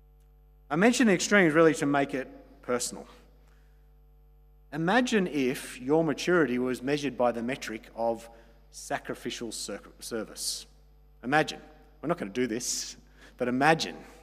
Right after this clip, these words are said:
How would you go if Jesus said, "Your sacrificial service indicates your maturity"?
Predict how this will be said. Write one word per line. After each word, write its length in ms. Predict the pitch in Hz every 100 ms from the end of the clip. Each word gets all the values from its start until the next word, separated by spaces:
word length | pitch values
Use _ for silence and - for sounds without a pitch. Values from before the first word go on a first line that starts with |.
| - - _ _ _ _ _ _ _ - - -
How 140 | 165 180
would 140 | 151
you 80 | 131
go 320 | 143 202 120
if 140 | 110
Jesus 400 | - 143 156 156
said, 460 | - 135 120 147 180 - - - - _ -
"Your 240 | 139 180
sacrificial 640 | 180 165 165 151 156 -
service 440 | 139 - 156 143 - -
indicates 960 | 160 196 170 143 123 107 - - - - - - _ _ _ -
your 100 | 120
maturity"? 500 | 113 - 127 85